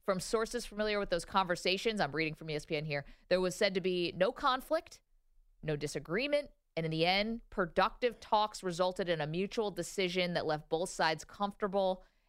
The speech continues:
and at ease. Belichick and Kraft, as one outside party noted, quote, "took the high road." Wow.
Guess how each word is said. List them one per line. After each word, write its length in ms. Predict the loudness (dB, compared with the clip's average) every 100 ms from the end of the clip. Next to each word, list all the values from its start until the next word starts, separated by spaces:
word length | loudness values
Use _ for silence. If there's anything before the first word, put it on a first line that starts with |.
| _
and 360 | 2 4 2 -2 -2
at 220 | 0 0 -4
ease. 540 | -14 -14 -16 -18 -20 _ _ _ _ _ _ 0
Belichick 340 | 0 -2 -6
and 80 | -4
Kraft, 340 | 2 2 2
as 100 | -2
one 160 | -2 2
outside 320 | 2 0 -2
party 240 | -2 -2 -2
noted, 340 | -2 -2 -6
quote, 280 | -4 -4 -6 _ _ -8
"took 220 | -8 -6
the 60 | -6
high 220 | -6 -10
road." 180 | -12 -18 _ _ _ _ -14 -12 -12 -14 -16
Wow. 540 | -12 -2 2 4 2